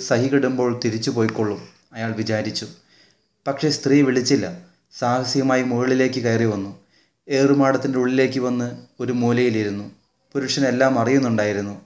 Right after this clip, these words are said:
പക്ഷേ കണ്ണ് തുറക്കാതെ കിടന്നു. അവൾ കുലുക്കി വിളിച്ചു,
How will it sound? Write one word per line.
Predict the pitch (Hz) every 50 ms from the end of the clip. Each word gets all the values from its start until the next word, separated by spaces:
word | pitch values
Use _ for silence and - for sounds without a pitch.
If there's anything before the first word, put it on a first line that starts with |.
| _ - 113
പക്ഷേ | 110 - - 123 117 113 113 - 117
കണ്ണ് | 110 110 117 123 117 117
തുറക്കാതെ | 110 113 110 - 127 120 123 117 117
കിടന്നു. | 113 110 101 101 98 101 98 - _ _ _ _ _ _ _ _ _ _ _ _ _ _ _ _ -
അവൾ | 113 113 117 117 123
കുലുക്കി | 120 - - - - 117 117 117 - 139
വിളിച്ചു, | 110 104 101 - - 104 104